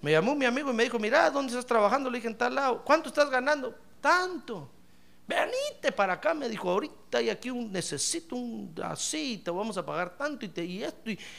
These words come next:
y mira." Yo le dije, "¿Qué empresa es esa, mano? Qué bonita." "Es con los mormones", me dijo.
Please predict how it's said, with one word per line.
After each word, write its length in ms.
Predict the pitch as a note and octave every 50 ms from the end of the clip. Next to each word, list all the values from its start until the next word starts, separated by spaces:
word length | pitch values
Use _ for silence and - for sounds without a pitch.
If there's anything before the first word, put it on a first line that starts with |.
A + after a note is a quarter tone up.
| - -
y 140 | - G3 F#3
mira." 480 | F#3+ F#3 F#3 F#3 F3+ F3+ A#3 D4+ D#4+ D#4+ - - - G3+ - - - - - - - - - - - - - - - - - - - - - - - - - -
Yo 100 | D#3 E3
le 80 | D#3+
dije, 180 | F#3 F#3 F3 D#3+ -
"¿Qué 80 | - F#3
empresa 440 | G3 F#3 - G#3 G#3+ F#3+ - G3 F3+
es 160 | - - A#3
esa, 260 | C#4 C4 - A#3 F#3
mano? 300 | E3+ F#3+ F3+ E3 D3+ -
Qué 100 | - G3+
bonita." 640 | - G#3 G3 D#3+ - C3+ E3 B3 C4+ - - C#3 G#2+ - - - - - - - - - - - - - - - - - - - - -
"Es 240 | - C4 C#4+ C#4+ -
con 240 | - A#3 A3+ G3+ F#3+
los 200 | F3+ F3 - D3+
mormones", 720 | E3+ D#3 D3+ D3+ D#3+ A3+ - - F4 E4+ D4 A#3 - -
me 160 | D3+ C#3 C3
dijo. 260 | B2 B2+ A2 - -